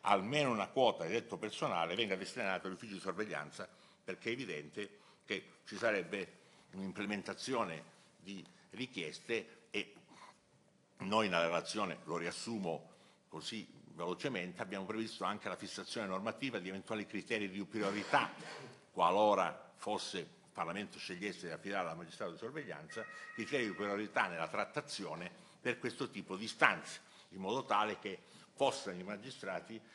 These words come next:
appunto in termini, eh, come dire, ragionevoli, poter decidere sulla base appunto anche dell'istruttore, del format istruttore in qualche modo quindi un, di natura cartolare,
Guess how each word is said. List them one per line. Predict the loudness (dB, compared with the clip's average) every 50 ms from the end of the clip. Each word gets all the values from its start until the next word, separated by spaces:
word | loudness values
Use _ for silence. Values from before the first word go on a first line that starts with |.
| -12 -4
appunto | -4 -4 -4 -4 -4 -4 -4 -4 -4 -6 -8 -8
in | -6 -2
termini, | 2 2 2 2 0 -4 -6 -6 -8 -10 -12 -18 -20 -20 -20 -20 -18
eh, | -14 -12 -12 -10 -10 -8
come | -6 -4 -2
dire, | 0 2 2 2 4 6
ragionevoli, | 6 6 6 6 2 0 0 0 -2 -4 -4 -4 -4 -4
poter | -4 -4 0 0 0 0 0
decidere | -2 -2 -2 -2 -4 -6 -6 -6 -4 -2 -2 -2 -4 -6 -14
sulla | -12 -6 -2 0 0 0
base | 0 0 -4 -2 -2 0 0
appunto | -2 -2 -2 -6 -6 -6 -4 -2 2
anche | 2 2 2 2 -2 -4 -8 -10 -10 -10 -16 -20 -20 -20 -20 -12
dell'istruttore, | -8 -6 -4 -4 -6 -8 -8 -12 -10 -4 0 0 0 0 0
del | -4 -6 -4
format | 0 4 4 4 4 4 0 -4 -4 -6
istruttore | -10 -8 -4 -6 -6 -4 -4 -2 0 0 0
in | 0
qualche | -2 -4 -4 -4 -4 -6
modo | -2 0 0 0 -2 -4 -8 -10 -14 -20 -20 -20 -20 -20 -20 _ _ -8
quindi | -8 -8 -8 -8 -10 -10
un, | -10 -8
di | -6 -4
natura | -2 -2 -2 -2 0 0 0 0 0 0
cartolare, | 0 2 2 2 0 0 2 4 4 4 4 4 2 0 0 -2 -2